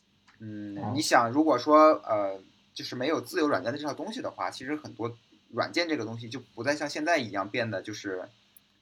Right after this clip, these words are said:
Speaker 1: 就好像人人都可以去拥有，或者是人人都可以去享用的这样的一种状态。所以，所以我觉得现在的这种自由软件，其实自由软件给咱们现在的这个软件生态是有很大的一个影响的。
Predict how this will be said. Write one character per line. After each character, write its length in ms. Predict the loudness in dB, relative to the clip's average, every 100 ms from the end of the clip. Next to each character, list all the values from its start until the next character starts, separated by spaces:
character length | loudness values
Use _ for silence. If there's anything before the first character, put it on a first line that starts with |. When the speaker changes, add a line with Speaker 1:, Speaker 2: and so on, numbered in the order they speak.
| -8
Speaker 1:
就 100 | -2
好 80 | 0
像 120 | 0
人 160 | 2
人 140 | 0 0
都 140 | -2
可 160 | 0 0
以 140 | 0
去 180 | -2 -2
拥 220 | -2 0
有， 180 | -2 -2
或 160 | -2 -4
者 100 | -4
是 280 | -4 -4
人 140 | -2 -2
人 120 | -4
都 100 | -6
可 140 | -6
以 120 | -6 -6
去 160 | -8
享 260 | -8 -6 -8
用 140 | -6 -6
的 100 | -4
这 100 | -6
样 120 | -6
的 80 | -10
一 80 |
种 100 | -16 -6
状 220 | -2 -2
态。 200 | -4 -12 -14 _ _ _ _ _ _ _ _ _ _ _ _ _ _ _ _ _ _
所 400 | -20 -18 0 4
以， 200 | 4 2
所 160 | 0
以 40 | 2
我 140 | 2
觉 80 | 0
得 80 | -2
现 180 | -2 2
在 140 | 4
的 80 | 2
这 80 | -4
种 220 | -6 -6
自 220 | -4 -2
由 300 | 0 -2 -2
软 200 | -2 -4
件， 460 | -4 -4 -4 -6 -16 _ _
其 140 | -4 -2
实 60 |
自 80 | 0
由 60 | 0
软 120 | 0
件 140 | -4
给 100 | -6
咱 120 | -6
们 80 | -6
现 140 | -4 0
在 100 | 0
的 80 |
这 80 | 0
个 80 | -4
软 140 | -6
件 100 | -8
生 160 | -10 -8
态 180 | -6 -6
是 160 | -6
有 80 | -8
很 120 | -6 0
大 160 | 2
的 80 | 0
一 60 | -4
个 80 |
影 200 | -6 -8
响 220 | -6 -6
的。 100 | -6